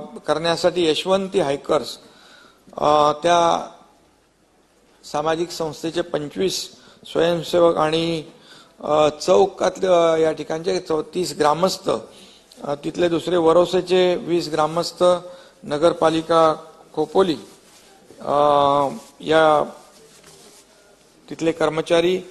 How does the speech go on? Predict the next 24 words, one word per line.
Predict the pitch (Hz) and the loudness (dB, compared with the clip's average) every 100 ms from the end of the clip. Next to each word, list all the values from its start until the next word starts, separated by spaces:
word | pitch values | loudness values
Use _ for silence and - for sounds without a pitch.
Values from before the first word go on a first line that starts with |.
| - - _ - | -20 -20 _ -6
कोलाडचे | 147 156 165 160 - 160 | 0 4 4 4 0 -2
रिव्हर | 151 160 165 | 2 2 2
फायटर, | 156 151 180 180 208 147 - - - _ - | 0 0 4 4 2 -6 -12 -20 -20 _ -8
असे | 160 196 | -4 -2
सगळे | 196 180 170 214 226 | -2 0 4 4 6
लोक, | 220 214 214 | 6 4 2
अ, | 214 208 196 185 | 4 6 4 2
तातडीने | - 165 175 185 196 196 | 0 -4 -2 0 0 0
त्या | 175 | 0
ठिकाणी | 165 156 165 160 165 160 170 - _ - | -2 -2 -2 -2 -4 -6 -8 -14 _ -2
पोहोचले. | 151 151 196 135 - - - - - _ - | 0 2 2 2 -2 -18 -20 -20 -20 _ -6
एनडीआरएफच्या | 151 175 190 202 196 - 202 202 | -4 4 4 6 2 2 -2 4
चार | 180 190 190 - - - | 6 6 4 -2 -14 -6
टीम, | 185 180 175 175 - - | -2 -2 -2 -10 -18 -12
अ, | 160 160 160 156 156 143 - _ - | -4 -2 0 0 -2 -4 -12 _ -4
त्या | 156 | -4
ठिकाणी, | 151 151 151 160 156 - _ _ | -2 -2 -2 -2 -6 -10 _ _
अ, | 147 | -8
पोहोचल्या. | 139 151 151 156 165 165 160 - - - _ - - | -4 -2 -2 0 2 2 -2 -12 -20 -20 _ -12 -8
शंभर | 147 156 | -2 -2
जवानांच्या, | 147 147 147 151 151 160 | 2 2 2 0 -2 -4
टीडीआरएफचे | 151 147 156 160 160 156 165 | -4 -4 0 2 0 0 -2
ऐंशी | 143 131 175 | -2 -4 -6
जवान, | 165 160 156 | 0 2 2